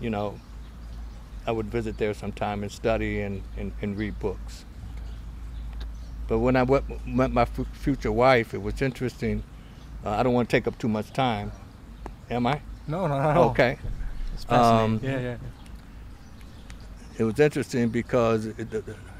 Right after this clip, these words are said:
Speaker 1: it, she, she knew that I was Muslim. Everybody, "Who's this, who's this big, this, this guy with this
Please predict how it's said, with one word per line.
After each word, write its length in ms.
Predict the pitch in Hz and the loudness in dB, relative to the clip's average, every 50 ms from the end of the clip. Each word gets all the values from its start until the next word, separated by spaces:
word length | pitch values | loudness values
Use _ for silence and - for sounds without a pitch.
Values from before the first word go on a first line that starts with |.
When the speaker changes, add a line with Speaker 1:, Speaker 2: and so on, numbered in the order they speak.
| - - - - | -16 -14 -12 -10
Speaker 1:
it, 140 | - - - | -10 -10 -10
she, 160 | - - - - - - - - - | -10 -12 -14 -14 -14 -14 -14 -14 -10
she 120 | - - 135 | -4 -2 2
knew 160 | 147 151 156 | 4 4 6
that 160 | 143 147 139 143 | 6 8 8 8
I 80 | 131 | 6
was 180 | 131 120 113 113 | 6 4 2 4
Muslim. 400 | 127 151 180 - - 120 113 113 | 4 4 4 4 2 0 0 2
Everybody, 500 | 117 131 131 120 131 127 123 120 113 101 - - - - - - - | 2 2 4 4 6 6 6 4 2 0 -6 -12 -16 -16 -12 2 4
"Who's 160 | 165 185 185 | 4 6 8
this, 140 | 196 170 - - - - - - - | 6 4 4 2 -6 -12 -14 -4 0
who's 200 | 190 208 208 196 | 0 0 2 2
this 100 | 208 170 | 2 0
big, 300 | 143 120 123 170 185 156 135 - - - - - - - - - - - - - - - - | 0 2 4 4 4 4 2 -4 -14 -16 -16 -16 -16 -16 -16 -16 -16 -16 -18 -18 -18 -8 -2
this, 140 | 143 156 151 | 0 0 0
this 380 | - - 131 139 147 139 - | -2 -6 -6 -4 -4 -4 2
guy 180 | - 160 151 151 | 4 6 6 6
with 120 | 151 156 | 4 2
this 100 | 156 135 | -2 -4